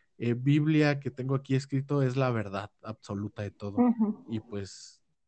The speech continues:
Speaker 1: sabemos que no hay verdades absolutas. La única verdad absoluta, pues, es la muerte,
Speaker 2: Sí.
Speaker 1: ¿no?
Speaker 2: Sí.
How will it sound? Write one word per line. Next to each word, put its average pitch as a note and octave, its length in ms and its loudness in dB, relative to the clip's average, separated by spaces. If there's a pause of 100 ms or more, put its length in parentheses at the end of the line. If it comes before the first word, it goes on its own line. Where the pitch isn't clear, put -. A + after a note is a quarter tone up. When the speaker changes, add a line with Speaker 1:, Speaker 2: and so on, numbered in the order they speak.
Speaker 1:
sabemos B2+ 440 -2
que C3 120 -2
no A2+ 140 0
hay A2+ 100 0
verdades G#2 520 -2
absolutas. C#3+ 560 0
La B2 100 0
única C#3+ 260 0
verdad A#2+ 280 0
absoluta, D3 480 -2
pues, - 200 -10
es G#2+ 100 -14
la G2+ 100 -4
muerte, B2+ 340 0 (140)
Speaker 2:
Sí. A3 200 6 (260)
Speaker 1:
¿no? D3+ 180 -2 (960)
Speaker 2:
Sí. G#3+ 80 -10